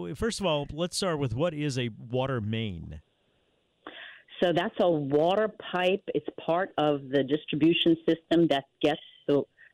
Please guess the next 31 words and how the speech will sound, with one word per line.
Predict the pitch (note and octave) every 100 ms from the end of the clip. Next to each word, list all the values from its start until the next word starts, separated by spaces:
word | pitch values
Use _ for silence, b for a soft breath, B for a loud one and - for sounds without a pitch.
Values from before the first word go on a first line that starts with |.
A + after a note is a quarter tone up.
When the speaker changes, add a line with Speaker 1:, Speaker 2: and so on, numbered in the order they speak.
| -
Speaker 2:
the | D#3
cleaned | - G3 G#3 G3+
water | D#3+ D#3+ D#3+ E3+ -
from | D3 C#3+
the | B2+
plant | - - D#3 F3 -
that | C3 -
treats | - F#3+ G3+
it | - G#3 - _ _ _ _ - -
to, | G3 F#3+ F3+ F3 E3+ - -
through | - F#3+ A#3
the | G#3 - -
system | G3 G3 - F#3 F3+ F3 - -
to | G3 F3+ E3 D#3
actually | C3+ - - D#3 D#3 D#3 C#3+ -
you, | E3 D4+ G#3 - - C#3 -
the | C#3+
user. | D#3+ A3 C4 - - -
Speaker 1:
Mm-hmm. | A2 G2+ B2 G3 -
Speaker 2:
So | C#3
that | C#3 C3+
when | C#3+ D3
you | C#3+
turn | E3 E3 E3
the |
faucet | D#3 F#3 G3+ A#3
on, | B3+ C#4+ D4+
you | - C3+
get | A#2 A2
clean | - B2+ E3
water. | D#3 C#3 A#2+ -